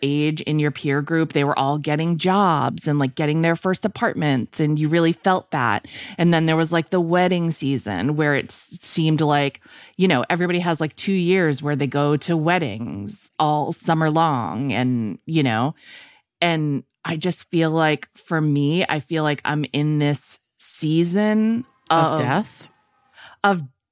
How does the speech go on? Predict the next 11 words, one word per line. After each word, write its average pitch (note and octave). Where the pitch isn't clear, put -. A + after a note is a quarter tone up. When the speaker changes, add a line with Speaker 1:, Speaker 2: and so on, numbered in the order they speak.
Speaker 1:
death, F#3
like, -
where D3+
Speaker 2:
Grief. D#3+
Speaker 1:
people A3
that G3+
I F#3
know F3
or F3
have, D3+
like, D3+